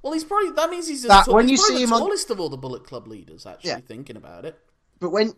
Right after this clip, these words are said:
Speaker 2: when you see him on telly, he doesn't look, you're
Speaker 1: No,
Speaker 2: like, "Oh,
Speaker 1: he
Speaker 2: doesn't
Speaker 1: looks
Speaker 2: look
Speaker 1: like,
Speaker 2: like"
Speaker 1: he looks and moves almost like you would expect him to be a junior heavyweight.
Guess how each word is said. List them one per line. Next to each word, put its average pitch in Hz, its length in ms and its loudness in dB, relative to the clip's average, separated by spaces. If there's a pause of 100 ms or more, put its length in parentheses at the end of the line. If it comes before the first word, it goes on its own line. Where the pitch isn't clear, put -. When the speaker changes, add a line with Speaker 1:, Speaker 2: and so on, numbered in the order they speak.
(140)
Speaker 2:
when 214 240 -2
you 233 60 -4
see 220 320 0
him 202 80 4
on 175 160 2
telly, 113 480 2 (400)
he 139 60 -8
doesn't 160 220 -2
look, 151 400 4 (760)
you're 175 120 2
Speaker 1:
No, 185 40 10
Speaker 2:
like, 202 80 8
"Oh, 359 160 8 (120)
Speaker 1:
he 240 80 -2
Speaker 2:
doesn't 285 80 4
Speaker 1:
looks 294 100 -2
Speaker 2:
look 254 120 0
Speaker 1:
like, 240 80 -2
Speaker 2:
like" - 40 -12
Speaker 1:
he 240 80 -4
looks 311 380 -4
and 202 140 -4
moves 160 360 -4
almost 160 400 -4
like 151 140 -4
you 147 80 -8
would 151 80 -6
expect - 440 -8
him 143 120 -10
to 135 80 -20
be 135 100 -8
a 131 60 -10
junior 127 320 -10
heavyweight. 120 560 -12